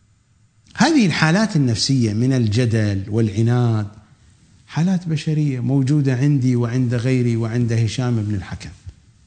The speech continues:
ولكنها حين تكون في دائرة التعامل مع الإمام المعصوم لها ألف حساب وحساب،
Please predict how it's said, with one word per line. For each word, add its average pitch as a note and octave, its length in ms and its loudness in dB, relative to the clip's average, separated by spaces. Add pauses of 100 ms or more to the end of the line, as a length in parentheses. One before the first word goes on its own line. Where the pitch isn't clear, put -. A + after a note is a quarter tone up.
(800)
ولكنها D3 720 2
حين C#3+ 320 2
تكون D3+ 560 0
في C#3 160 2
دائرة C3 580 0
التعامل B2+ 720 0
مع A#2+ 220 0
الإمام A2+ 420 0
المعصوم G#2+ 640 -2 (320)
لها B2+ 640 2
ألف A#2 240 -2
حساب G2+ 500 -4
وحساب، - 360 -10